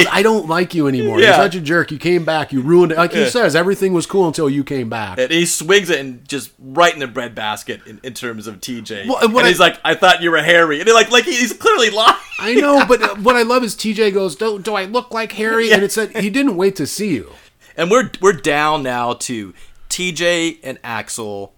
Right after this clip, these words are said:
Speaker 2: Sarah and Patty.
Speaker 1: Yep.
Speaker 2: That's who's always left at the bottom of the mine.
Speaker 1: Well, they're gonna get in the elevator, get the hell out
Speaker 2: Yeah,
Speaker 1: of there.
Speaker 2: exactly. But T J finds the elevator control panel has been smashed.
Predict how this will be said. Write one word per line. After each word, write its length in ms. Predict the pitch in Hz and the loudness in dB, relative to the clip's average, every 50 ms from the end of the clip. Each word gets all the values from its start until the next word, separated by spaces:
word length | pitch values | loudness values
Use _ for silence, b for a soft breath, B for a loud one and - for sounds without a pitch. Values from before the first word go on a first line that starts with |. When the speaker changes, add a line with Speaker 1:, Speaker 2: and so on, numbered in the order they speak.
| _ _ | _ _
Speaker 2:
Sarah 380 | - - - 139 127 123 120 117 | -16 -10 -6 -6 -6 -6 -6 -8
and 100 | 113 104 | -10 -10
Patty. 380 | - 107 92 92 87 90 _ _ - | -12 -12 -12 -12 -16 -20 _ _ -6
Speaker 1:
Yep. 100 | 123 127 | -2 -2
Speaker 2:
That's 160 | 143 156 - - | -2 -2 -2 -6
who's 120 | 185 151 | -4 -2
always 200 | 160 151 147 123 | -2 -2 -2 -2
left 200 | 131 135 131 - | -2 -4 -4 -4
at 100 | 127 110 | -8 -14
the 60 | 110 107 | -14 -12
bottom 220 | 104 110 107 107 | -10 -8 -8 -10
of 60 | 98 | -10
the 60 | 101 | -12
mine. 300 | 95 95 90 90 92 95 95 | -14 -16 -18 -18 -20 -10 -4
Speaker 1:
Well, 180 | 131 151 139 123 104 | -2 0 0 -2 -4
they're 300 | - 135 120 139 147 135 | -8 -8 -6 -4 -2 -2
gonna 140 | 143 135 117 | -2 -2 -2
get 100 | 123 120 | -4 -6
in 40 | 117 | -6
the 100 | 110 107 | -6 -6
elevator, 380 | 101 104 104 95 101 98 98 98 | -6 -6 -6 -6 -8 -8 -10 -10
get 140 | 90 104 98 - | -10 -12 -12 -10
the 60 | 90 | -10
hell 160 | 98 101 95 | -10 -8 -8
out 80 | 92 92 | -8 -6
Speaker 2:
Yeah, 40 | 104 | -6
Speaker 1:
of 40 | 104 | -8
there. 60 | 107 107 | -8 -10
Speaker 2:
exactly. 400 | 98 104 104 98 95 - 98 98 | -10 -12 -12 -12 -14 -14 -16 -10
But 220 | 104 156 143 131 - | -6 -4 -4 -4 -4
T 140 | 151 160 156 | -4 -4 -2
J 140 | 156 160 | -2 -4
finds 300 | 151 - 143 143 143 131 120 | -4 -2 -2 -4 -4 -4 -6
the 60 | 127 | -6
elevator 300 | 131 139 135 127 131 127 | -4 -4 -4 -4 -4 -6
control 340 | - - 107 - - 160 160 | -8 -10 -12 -8 -8 -8 -6
panel 260 | 156 147 135 123 120 | -6 -6 -6 -6 -6
has 120 | 120 113 - | -6 -8 -8
been 100 | 123 110 | -10 -12
smashed. 720 | - - - 151 151 175 220 214 160 110 - - - - | -12 -12 -4 0 2 4 4 4 2 0 -4 -10 -16 -18